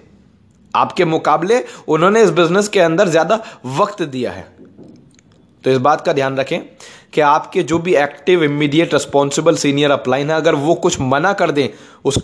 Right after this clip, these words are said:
काम को मत करना। और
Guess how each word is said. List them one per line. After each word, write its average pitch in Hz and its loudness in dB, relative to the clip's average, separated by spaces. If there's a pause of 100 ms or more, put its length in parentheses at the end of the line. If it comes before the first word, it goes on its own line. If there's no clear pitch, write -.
काम 123 0
को - -12 (380)
मत 131 -4
करना। 87 -10 (1400)
और 185 -2